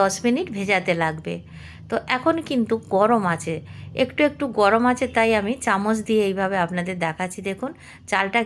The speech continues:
কিন্তু অনেকটা ফুলে গেছে, জলটা বেশ অনেকটা গরম আছে। তো এখন আমরা জলটা ফেলে দেব। জলটা ফেলে দিয়ে একটা মিক্সার জারের মধ্যে নিয়ে নিচ্ছি চালগুলো।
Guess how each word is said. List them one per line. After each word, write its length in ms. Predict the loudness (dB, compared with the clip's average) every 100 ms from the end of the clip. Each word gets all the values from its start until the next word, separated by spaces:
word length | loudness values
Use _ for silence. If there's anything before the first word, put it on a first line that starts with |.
| -2
কিন্তু 240 | -4 -2 -4 -10 -4
অনেকটা 380 | -2 0 -2 -4 -4
ফুলে 280 | -2 0 2
গেছে, 240 | 0 -6 -8 -10 -16 -18 0
জলটা 320 | 2 2 2 2
বেশ 160 | 2 2 0 -4
অনেকটা 320 | -2 -2 -2 -2 0
গরম 260 | 0 0 -4
আছে। 200 | -8 -10 -14 -18 -20 -12
তো 80 | -6 -4 -2
এখন 180 | -2 2 2
আমরা 160 | 0 -4 0
জলটা 320 | 0 2 0 -2 -2
ফেলে 260 | 0 0 -2
দেব। 140 | -6 -10 -16 -20 -20 -20 -20 _ _ _ _ -20 -20 -20 -20 _ _ _ -2
জলটা 340 | 2 4 2 2
ফেলে 240 | 2 2 2
দিয়ে 140 | 2 0 -2 -8
একটা 160 | -4 -2 -2
মিক্সার 340 | -4 -2 -2 0
জারের 260 | 0 0 -2
মধ্যে 220 | -2 -2 -4 0
নিয়ে 160 | 0 0
নিচ্ছি 260 | -4 -6 -8 -2
চালগুলো। 480 | -2 -2 -4 -6